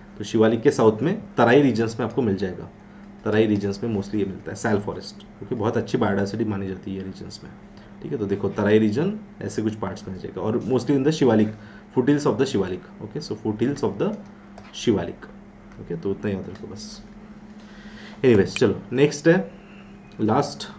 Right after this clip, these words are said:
उत्तराखंड देखते हैं। So उत्तराखंड में कौन से कौन से आ जाएंगे देखो, उत्तराखंड में कौन से नेशनल पार्क से, so that is the जिम कॉर्बेट, ओके। first is the जिम कॉर्बेट, जो कि सबसे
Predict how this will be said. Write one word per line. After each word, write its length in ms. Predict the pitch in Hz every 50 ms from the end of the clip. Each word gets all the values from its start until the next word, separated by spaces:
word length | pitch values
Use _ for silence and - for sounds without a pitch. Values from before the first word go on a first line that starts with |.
| - - - -
उत्तराखंड 420 | 117 107 131 127 127 - 139 127 113
देखते 240 | 110 107 107 135
हैं। 200 | 147 190 196 - - - - - - - - - - - - - - - - - - - - - - - - -
So 60 | -
उत्तराखंड 460 | 127 107 107 131 135 135 143 143 139
में 100 | 143 139
कौन 140 | 139 135 120
से 120 | 117 135 123
कौन 120 | 131 131
से 140 | 123 135 127
आ 60 | 117
जाएंगे 280 | 110 120 117 113 127 117
देखो, 340 | 107 107 - 147 170 196 - - - - - - - - - - - - - - - - - - - -
उत्तराखंड 380 | 107 104 123 131 123 127 131 135
में 100 | 135 120
कौन 120 | 127 120
से 120 | 113 143
नेशनल 260 | 127 120 117 - 139 131
पार्क 200 | 127 120 113 -
से, 260 | - 143 170 214 220 - - - - - - - - -
so 80 | - -
that 180 | 113 113 110 107
is 100 | 113 110
the 120 | 120 120
जिम 260 | 104 101 107 123 135
कॉर्बेट, 460 | 110 123 120 110 110 143 165 165 - - - - - - - - - - - - - - - - - - - - 104
ओके। 100 | 127 120
first 260 | - 120 113 104 -
is 120 | 120 110
the 120 | 104 113 101
जिम 200 | 104 107 110 110
कॉर्बेट, 440 | - 123 113 101 113 139 139 - - - - - - -
जो 80 | 98
कि 280 | - - 107 101 - - - - - - - - - - - - -
सबसे 320 | - 110 107 - -